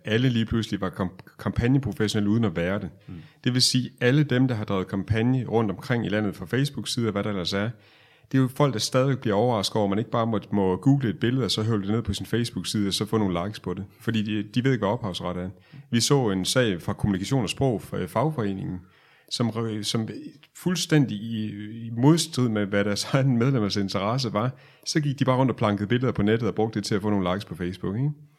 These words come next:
Speaker 1: Det vil sige, at folk ved ikke engang, hvad ophavsret er. De ved ikke engang, når de laver konkurrencer, hvordan man laver en ordentlig lod-,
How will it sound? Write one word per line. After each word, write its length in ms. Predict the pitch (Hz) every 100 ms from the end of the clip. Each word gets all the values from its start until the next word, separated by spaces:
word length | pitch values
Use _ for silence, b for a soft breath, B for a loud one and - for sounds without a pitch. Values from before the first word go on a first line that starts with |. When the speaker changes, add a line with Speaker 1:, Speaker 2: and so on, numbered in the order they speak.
| b b b
Speaker 1:
Det 100 | 147
vil 80 | 135
sige, 160 | - 135
at 60 |
folk 200 | 139 127
ved 80 | 120
ikke 60 | 123
engang, 180 | 117
hvad 100 | 101 85
ophavsret 640 | 131 143 92 82 - 90
er. 160 | 90 90
De 160 | 127
ved 60 | 131
ikke 20 |
engang, 200 | 135 120
når 60 | 110
de 100 | 101
laver 160 | 98
konkurrencer, 540 | 92 104 95 101 131 113
hvordan 220 | 95 104
man 100 | 110
laver 160 | 110 113
en 60 |
ordentlig 220 | 110 98
lod-, 220 | 92 110